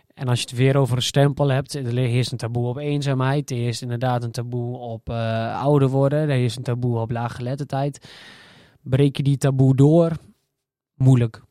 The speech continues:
Het enige wat je kan doen is het be-, is, is het zoveel als mogelijk bespreekbaar maken. Eh, wij hebben die taboe niet. Hè, eh, voor ons is Scorenboek een prachtig project, een prachtig podium om in contact te komen met, eh, met kinderen. En die kinderen een hele mooie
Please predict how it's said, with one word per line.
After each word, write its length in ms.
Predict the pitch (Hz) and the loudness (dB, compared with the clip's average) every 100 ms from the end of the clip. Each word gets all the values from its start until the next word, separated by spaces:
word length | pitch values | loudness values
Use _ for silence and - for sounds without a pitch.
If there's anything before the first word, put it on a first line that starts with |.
| _ _ _ _ - | _ _ _ _ -10
Het 100 | 165 | -2
enige 200 | 147 143 | -2 -2
wat 180 | 143 139 | -4 -6
je 60 | |
kan 200 | 131 135 | -6 -2
doen 280 | 135 135 131 | 0 0 -2
is 260 | - 143 131 | -4 -8 -6
het 180 | 123 | -4
be-, 140 | 123 143 | -4 -4
is, 220 | 131 - | -6 -8
is 120 | - | -6
het 100 | 123 | -6
zoveel 640 | - 139 - 151 160 190 180 | -2 -2 -2 2 4 6 4
als 220 | 151 123 | 0 2
mogelijk 460 | 139 147 131 135 | 4 4 2 0
bespreekbaar 560 | 123 - 131 139 143 135 | -2 -2 -2 -2 0 0
maken. 460 | 131 131 131 139 147 - - - _ | 0 -2 -4 -6 -8 -14 -20 -20 _
Eh, 140 | - | -6
wij 260 | 127 147 190 | 2 4 4
hebben 220 | 165 151 | 4 2
die 80 | 147 | 0
taboe 320 | 143 135 131 | 0 2 2
niet. 300 | 143 117 - _ _ - _ _ _ | 4 2 -2 _ _ -20 _ _ _
Hè, 140 | - 196 | -2 -2
eh, 460 | 190 143 139 139 143 | -2 -4 -4 -4 -6
voor 220 | - 156 | -2 2
ons 180 | 170 151 | 2 0
is 60 | |
Scorenboek 500 | - 156 151 143 156 | 0 2 2 2 0
een 140 | 143 - | -2 -2
prachtig 460 | 208 190 - 160 | 0 0 -6 -6
project, 360 | 156 143 147 - | -2 0 0 -2
een 160 | 139 | -8
prachtig 440 | - 190 180 151 - | -2 -4 -2 -8 -2
podium 560 | 156 151 135 135 131 | 2 2 2 0 -2
om 280 | 135 139 135 | -4 -6 -4
in 100 | 135 | -4
contact 360 | 131 139 151 - | -4 -4 -4 -4
te 80 | 143 | -4
komen 340 | 139 135 131 | 0 0 0
met, 240 | 131 123 | 0 0
eh, 140 | 131 127 | 0 0
met 180 | 123 - | -2 -2
kinderen. 540 | 139 135 127 123 127 | -2 0 0 -2 -6
En 200 | - 127 | -10 -8
die 100 | 127 | -8
kinderen 480 | - 147 143 131 135 | -4 -2 0 -2 -2
een 140 | 139 | -4
hele 360 | 135 139 175 170 | 0 0 2 2
mooie 440 | 151 143 135 135 | 2 2 2 0